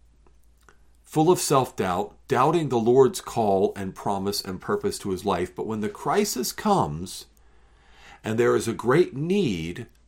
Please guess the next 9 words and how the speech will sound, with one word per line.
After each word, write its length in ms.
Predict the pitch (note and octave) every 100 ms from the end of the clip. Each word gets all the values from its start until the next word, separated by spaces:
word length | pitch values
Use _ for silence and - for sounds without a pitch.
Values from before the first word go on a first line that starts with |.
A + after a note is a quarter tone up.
| _ - _ _ -
because 680 | G#2+ - C3 A#2 G#2 - - _ -
the 80 | G2
men 260 | A2 E3+
of 100 | F3+
Jabesh 500 | - C#3 D3 C#3 C3+
Gilead 520 | D3+ E3 C#3 F#2+ F#2 F#2
are 140 | G2+
being 480 | F#2+ A#2+ G#2+ G2+ F2+ _ - - _ _ _ _ _ _ _ _ -
harassed, 760 | A#2 A2+ C3+ D#3 D#3+ - -